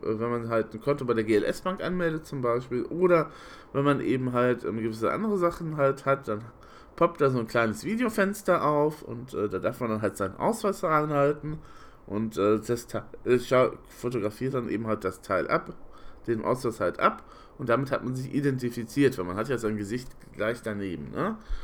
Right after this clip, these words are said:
Oder eben halt das Postident-Verfahren, das kennt ihr, das ist Standard für einige Dienste, wie zum Beispiel, wenn ihr D V Ds aus fremden Ländern importieren wollt, dann könnt ihr sagen, „Okay, ich bin achtzehn, ich darf das“, dann füllt ihr diese Formulare aus und fertig ist.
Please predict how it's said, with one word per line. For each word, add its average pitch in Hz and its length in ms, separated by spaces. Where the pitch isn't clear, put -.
Oder 156 220
eben 135 160
halt 127 120
das 110 140
Postident-Verfahren, 147 1080
das - 160
kennt 131 240
ihr, 123 80
das 101 180
ist 95 80
Standard 117 480
für 117 140
einige 120 380
Dienste, 107 480
wie 117 80
zum 123 160
Beispiel, 101 380
wenn 131 180
ihr 139 120
D 135 160
V 135 180
Ds 123 240
aus - 140
fremden 135 320
Ländern 165 400
importieren 131 640
wollt, 113 280
dann 101 120
könnt 123 200
ihr 117 100
sagen, 98 320
„Okay, 143 300
ich - 160
bin 185 200
achtzehn, 156 640
ich - 160
darf 107 320
das“, - 300
dann 87 240
füllt 123 300
ihr 95 80
diese 101 180
Formulare 92 540
aus 78 240
und 82 100
fertig 95 260
ist. - 300